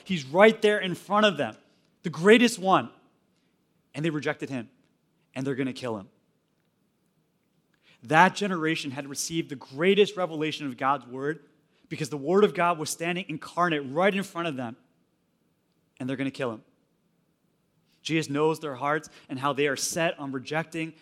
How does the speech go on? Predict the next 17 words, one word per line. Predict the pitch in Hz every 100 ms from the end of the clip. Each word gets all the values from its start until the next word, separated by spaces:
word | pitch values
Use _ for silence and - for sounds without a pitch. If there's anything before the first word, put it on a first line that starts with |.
| -
and | 131 131
killing | - 160 151 147 147 _ _
him. | 139 143 104 - _ _ _ _ _ _ _ _ _ _ _ _ _ _ _ _ _ _ _ _ _ -
How | 185
can | 190 185
we |
even | 170 165 151
begin | 127 151 147
to |
compare | 147 135 - 156
the | 139
worth | 127 123 147 147 117 - - _ _
of | 143
the | 127
blood | 113 135
of | 131
Christ? | - 127 113 -